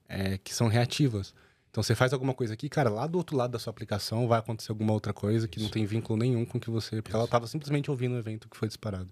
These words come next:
Speaker 2: Ela reage a acontecimentos, assim,
Speaker 1: É.
Speaker 2: então você só define o que que acontece em cada caso, sabe? Isso é maravilhoso.
Speaker 1: É muito bom e é performático pra caramba isso
Speaker 2: Isso.
Speaker 1: também hoje nos navegadores.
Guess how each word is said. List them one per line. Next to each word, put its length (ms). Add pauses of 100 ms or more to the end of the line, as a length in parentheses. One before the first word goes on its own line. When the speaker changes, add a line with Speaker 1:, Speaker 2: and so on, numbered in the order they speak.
(120)
Speaker 2:
Ela 160
reage 520
a 120
acontecimentos, 800
assim, 180
Speaker 1:
É. 60
Speaker 2:
então 180
você 240
só 160
define 320
o 60
que 120
que 80
acontece 440
em 20
cada 240
caso, 460
sabe? 320
Isso 180
é 140
maravilhoso. 640 (200)
Speaker 1:
É 40
muito 260
bom 140
e 40
é 40
performático 520
pra 140
caramba 400
isso 160
Speaker 2:
Isso. 180
Speaker 1:
também 140
hoje 140
nos 100
navegadores. 720